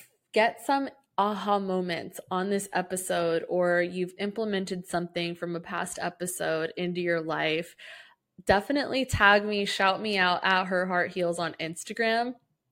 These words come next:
I love celebrating your wins with you. So if I could be part of your divorce support team, I am all for it.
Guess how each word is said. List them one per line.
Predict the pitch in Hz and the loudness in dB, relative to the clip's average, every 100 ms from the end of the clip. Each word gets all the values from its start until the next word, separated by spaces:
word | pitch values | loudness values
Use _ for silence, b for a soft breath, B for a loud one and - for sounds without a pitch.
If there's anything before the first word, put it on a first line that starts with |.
| _ _ _ _ _ - | _ _ _ _ _ 2
I | 190 | 4
love | 202 202 | 8 6
celebrating | 202 208 196 190 185 185 | 6 2 2 2 2 2
your | 175 170 | 0 2
wins | 170 170 | 0 -2
with | 196 196 | -4 -4
you. | 220 226 226 233 | 0 4 4 2
So | 226 214 190 | 0 4 6
if | 175 185 | 6 6
I | 170 | 4
could | 175 190 | 2 -4
be | 190 | -6
part | 185 175 175 | 0 2 2
of | 175 | -2
your | 180 170 | -4 -2
divorce | 170 160 156 170 - | -6 -4 -2 -2 -4
support | 175 - 170 165 | -8 0 0 0
team, | - 233 240 254 254 B B B B _ | -4 -4 -2 -4 -8 B B B B _
I | 196 196 | 4 4
am | 220 220 - | 4 0 0
all | 175 175 175 180 - - | 0 2 2 -2 -14 -6
for | 180 170 156 | 2 4 4
it. | 107 95 | 2 0